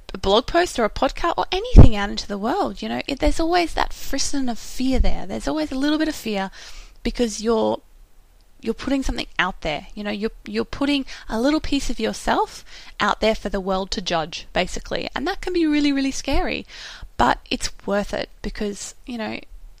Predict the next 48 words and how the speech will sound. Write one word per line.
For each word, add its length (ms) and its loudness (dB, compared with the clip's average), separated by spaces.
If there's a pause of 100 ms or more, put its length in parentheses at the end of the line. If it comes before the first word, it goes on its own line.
(440)
even 280 -2
though 60 0
you 240 -2
might 320 -2
get 280 8
some 140 -10
pushback 580 -2
or 80 -6
you 140 -10
might 220 -8
get 160 -8
some 180 -6
negative 340 -6
feedback 500 -4
somewhere 280 -6
along 200 -4
the 60 -2
line, 400 -4 (440)
chances 440 0
are 300 -2 (240)
ninety-nine 600 0
percent 320 0
of 60 -10
what 140 -4
comes 280 -4
your 100 -6
way 240 -2
will 160 -8
be 120 -8
positive, 720 -8
and 260 -8 (300)
that's 380 -2
what 140 -6
you 60 -8
need 200 -10
to 80 -8
focus 440 -10
on. 220 -14 (500)
So, 440 -2 (300)
you 80 -10
know, 240 -4 (180)
just 260 0
get 140 12
out 160 6
of 60 6
your 160 4
own 120 2
way 180 0